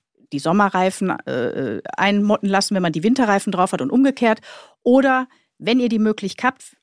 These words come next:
wenn ihr die Möglichkeit habt, für euer Fahrzeug Ganzjahresreifen zu bekommen. Wie gesagt, hier bei uns jetzt im Westen der Republik, hier in Deutschland, äh, dadurch, dass wir immer in diesen Mischverhältnissen vom Wetter leben, ähm,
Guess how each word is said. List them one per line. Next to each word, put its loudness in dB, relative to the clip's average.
wenn -4
ihr -4
die -6
Möglichkeit -6
habt, -4
für -10
euer -6
Fahrzeug -2
Ganzjahresreifen 0
zu -10
bekommen. -6
Wie -12
gesagt, -4
hier -2
bei -8
uns -8
jetzt -10
im -8
Westen -4
der -4
Republik, -4
hier -6
in -6
Deutschland, -4
äh, -6
dadurch, -4
dass -6
wir -6
immer -2
in -2
diesen -4
Mischverhältnissen 0
vom -2
Wetter 0
leben, 2
ähm, 2